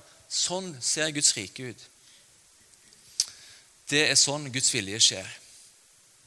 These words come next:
Og så er Guds rike ved Jesus kommet nær i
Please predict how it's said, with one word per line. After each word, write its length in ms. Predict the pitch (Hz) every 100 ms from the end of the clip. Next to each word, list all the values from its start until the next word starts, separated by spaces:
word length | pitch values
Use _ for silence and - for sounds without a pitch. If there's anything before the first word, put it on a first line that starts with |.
| - - - - - - - - - - - - - - - - - 160
Og 80 |
så 220 | - - 220 240 214 - - - - - - - - - -
er 320 | 175 220 240 175
Guds 240 | 214 - 208
rike 400 | 139 - 185 190
ved 220 | 160 190 165
Jesus 480 | 180 - 175 160 - -
kommet 480 | - 156 160 143 -
nær 400 | 143 143 139 151 135
i 80 | 135